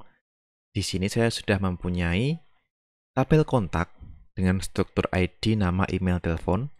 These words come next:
Kita cek masih kosong ya ininya. Dan juga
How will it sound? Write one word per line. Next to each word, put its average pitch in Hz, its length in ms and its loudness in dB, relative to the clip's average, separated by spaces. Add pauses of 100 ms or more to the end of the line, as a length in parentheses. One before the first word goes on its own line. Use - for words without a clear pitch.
(760)
Kita - 240 -4
cek - 160 -6
masih 87 240 -6
kosong 98 400 0
ya 92 80 2
ininya. 90 400 -4 (560)
Dan 95 160 -6
juga 110 480 -4